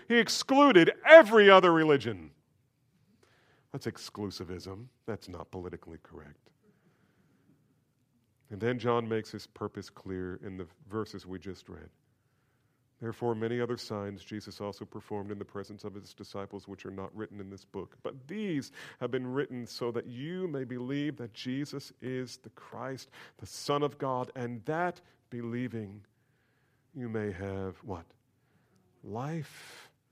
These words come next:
in his name." Beloved, this is what the Gospel of John is all about. And the only question that remains is this: do you believe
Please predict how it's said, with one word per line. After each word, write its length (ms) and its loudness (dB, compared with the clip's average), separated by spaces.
in 100 -6
his 200 -4
name." 680 -4
Beloved, 320 0
this 140 -4
is 80 -14
what 140 -6
the 80 -8
Gospel 380 -4
of 80 -10
John 240 -6
is 80 -10
all 160 -6
about. 480 -14
And 80 -6
the 100 4
only 180 6
question 640 0
that 100 2
remains 500 0
is 140 -6
this: 340 0
do 360 2
you 280 0
believe 760 -2